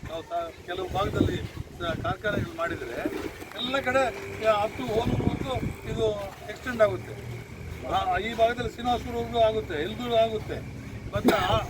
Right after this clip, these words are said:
ಆ ಭಾಗದಲ್ಲಿ, ಆ, ಶ್ರೀನಿವಾಸಪುರದ್ದು ಬ-, ಬರುತ್ತೆ, ಮತ್ತು ನರಸೀಪುರ,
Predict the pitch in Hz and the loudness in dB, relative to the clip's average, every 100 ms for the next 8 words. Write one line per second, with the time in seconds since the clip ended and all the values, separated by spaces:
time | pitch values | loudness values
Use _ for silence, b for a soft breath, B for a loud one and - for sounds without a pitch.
0 | 175 214 233 233 240 226 202 - - - | 0 4 4 4 0 0 -2 -4 -14 -6
1 | 202 202 - 233 240 233 233 226 220 214 | -2 -2 -2 -2 -2 -2 -6 -4 0 4
2 | 208 202 220 233 226 202 226 214 185 - | 4 4 0 -2 -4 -2 -2 0 0 -4
3 | - - 196 208 233 214 | -4 -2 0 0 0 4